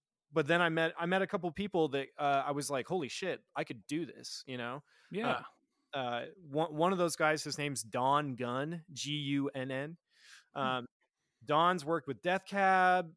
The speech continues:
Speaker 1: uh, Soundgarden, Peter Frampton, uh, uh, King Crimson, um, and <laughs> I actually met him.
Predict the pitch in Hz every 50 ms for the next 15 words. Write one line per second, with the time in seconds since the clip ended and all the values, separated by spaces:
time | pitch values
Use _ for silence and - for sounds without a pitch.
0 | _ - 139 127 127 120 120 - - 175 170 180 175 165 165 165 165 170 170 165
1 | 143 - 151 156 151 - - 165 165 170 165 156 - 165 165 165 165 160 160 156
2 | 156 156 - _ - 127 131 127 123 120 120 120 120 123 123 120 - - _ _
3 | _ _ _ - 127 117 117 120 117 - 143 143 131 - 151 151 151 127 143 143
4 | 143 143 143 139 135 - _ _ _ _ _ _ _ _ _ - 135 127 127 127
5 | 120 123 123 123 123 - _ _ _ _ _ _ - - _ _ 135 131 135 131
6 | 123 123 127 120 117 123 - _ _ _ _ _ _ _ _ _ _ _ _ _
7 | _ _ _ _ _ _ _ _ _ _ _ _ _ _ _ _ _ _ _ _
8 | _ _ _ _ - - - - 196 175 160 170 - - 190 175 151 139 139 147
9 | 151 165 175 156 143 151 147 143 143 139 139 139